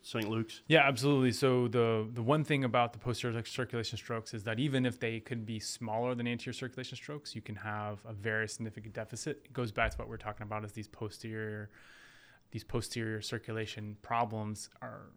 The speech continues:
Speaker 2: you have a little blockage and you have a large amount of important real estate, these cables that come from the top of the brain that spend all that time in generating, "Hey, move your leg," or, "Hey, speak." Um, you just have one of them cut and you can have a very serious problem, like one half of your body. So th-, these little blockages are very important.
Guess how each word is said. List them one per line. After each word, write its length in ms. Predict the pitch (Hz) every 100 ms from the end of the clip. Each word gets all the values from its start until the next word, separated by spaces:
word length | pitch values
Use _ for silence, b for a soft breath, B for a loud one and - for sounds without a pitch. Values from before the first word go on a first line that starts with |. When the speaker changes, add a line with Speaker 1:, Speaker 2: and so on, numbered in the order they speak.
| 113
Speaker 2:
you 140 | 131 110
have 120 | 104
a 40 | 123
little 220 | 127 131
blockage 560 | 127 123 123 156 135 -
and 120 | 117
you 60 | 107
have 240 | 107 107
a 60 | 104
large 420 | 104 110 113 107
amount 240 | 110 107 104
of 60 |
important 420 | 101 - 120 110
real 160 | 107 113
estate, 420 | 113 147 143 -
these 140 | 120 -
cables 400 | 135 123 120 104
that 120 | 117
come 140 | 120
from 120 | 123
the 60 | 113
top 200 | 123 117
of 80 | 117
the 60 |
brain 300 | 107 120 127
that 120 | 117 104
spend 180 | 123
all 60 | 117
that 120 | 113
time 260 | 117 110 107
in 120 | 98 104 -
generating, 600 | 127 120 117 113 110 - -
"Hey, 240 | 151 135
move 240 | 123 131
your 100 | 120
leg," 380 | 117 123 113 104
or, 60 | 107
"Hey, 320 | 123 117 110
speak." 440 | - 147 113 - B B B B -
Um, 260 | 101 98 101
you 100 | 113
just 160 | 127
have 160 | 139 120
one 160 | 139 139
of 60 |
them 160 | 127 117
cut 320 | 147 151 -
and 140 | 131 113
you 60 |
can 100 | 110
have 140 | 110 113
a 20 |
very 300 | 110 117 110
serious 260 | - 107 -
problem, 380 | 117 107 101 -
like 160 | 117
one 100 | 113
half 200 | 107 107
of 40 | 110
your 120 | 107
body. 400 | 107 107 110 110
So 240 | - 107
th-, 180 | 110 110
these 140 | 120
little 160 | 117 120
blockages 560 | 107 117 117 107 110 104
are 40 |
very 200 | 107 107
important. 440 | 104 113 95 -